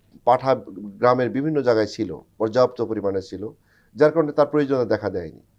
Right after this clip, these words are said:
কিন্তু এখন তো এটা হারিয়ে যাচ্ছে, মানুষ পাঠা পালনের প্রতি অনাগ্রহ দেখা দিচ্ছে,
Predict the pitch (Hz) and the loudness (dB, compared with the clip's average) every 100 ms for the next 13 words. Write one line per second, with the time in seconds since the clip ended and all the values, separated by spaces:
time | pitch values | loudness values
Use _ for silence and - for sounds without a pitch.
0 | _ _ _ 120 143 143 165 165 165 160 | _ _ _ 2 4 4 0 2 4 6
1 | 160 135 135 - - 117 131 101 90 - | 4 0 -2 -2 -4 -4 -2 -2 -4 -8
2 | - _ _ _ _ _ _ _ 120 127 | -20 _ _ _ _ _ _ _ 0 0
3 | - 127 127 131 127 123 123 123 117 123 | 2 2 4 4 4 0 -2 2 4 4
4 | 120 120 117 113 110 - 113 | 2 0 0 0 -4 -10 -20